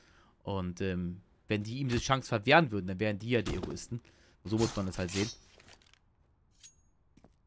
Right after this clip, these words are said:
Und wenn man halt wirklich selber auch gut genug ist und versteht, dass man vielleicht selber einfach zugeben muss, dass der, dein Mate, ja, egal wer es ist,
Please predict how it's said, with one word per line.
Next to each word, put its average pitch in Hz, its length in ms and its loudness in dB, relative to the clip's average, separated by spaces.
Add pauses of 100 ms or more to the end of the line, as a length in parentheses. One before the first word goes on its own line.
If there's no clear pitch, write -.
(720)
Und 95 340 -6
wenn 104 140 0
man 107 160 2
halt 104 320 0
wirklich 117 240 -2
selber 120 220 4
auch 113 160 0
gut 127 160 -6
genug 127 260 0
ist 120 120 -2
und 113 120 -6
versteht, 120 460 0
dass 113 140 -4
man 117 120 -2
vielleicht 117 280 0
selber 123 200 2
einfach 117 320 -2 (800)
zugeben 139 360 2
muss, 139 220 2
dass 123 220 2 (280)
der, 117 240 6
dein 110 320 2
Mate, 143 360 10
ja, 110 160 4
egal 110 340 6
wer 110 80 4
es - 100 -2
ist, - 260 -2